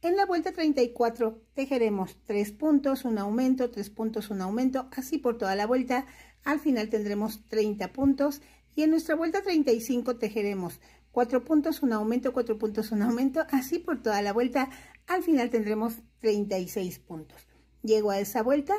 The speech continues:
y regreso. Ok, hermosas, vean, aquí ya terminamos hasta la vuelta treinta y cinco.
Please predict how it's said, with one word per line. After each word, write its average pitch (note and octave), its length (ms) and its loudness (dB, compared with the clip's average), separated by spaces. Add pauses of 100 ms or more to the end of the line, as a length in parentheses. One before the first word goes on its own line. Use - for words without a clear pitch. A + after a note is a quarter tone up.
(240)
y F#4 60 -4
regreso. E4 540 -2 (1300)
Ok, D#4 240 0
hermosas, B3 460 2
vean, A3 200 2
aquí A3 200 -2
ya C4 100 0
terminamos C4 640 2
hasta - 200 -6
la G#3+ 120 -2
vuelta G#3 360 -4
treinta C#4+ 320 0
y C#4 60 2
cinco. C4+ 460 0